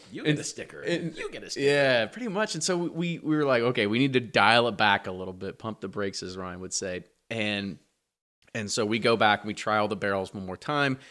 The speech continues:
Speaker 2: And we, again, we, we try to figure out, like, does, is this one just basic? Does it provide the variety we want? And, and we'll remove that.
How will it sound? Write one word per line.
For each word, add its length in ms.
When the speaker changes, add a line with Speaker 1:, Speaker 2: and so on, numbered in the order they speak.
Speaker 2:
And 260
we, 160
again, 300
we, 160
we 160
try 180
to 80
figure 240
out, 140
like, 280
does, 240
is 240
this 200
one 200
just 220
basic? 600
Does 220
it 180
provide 340
the 60
variety 460
we 120
want? 320
And, 380
and 140
we'll 120
remove 380
that. 280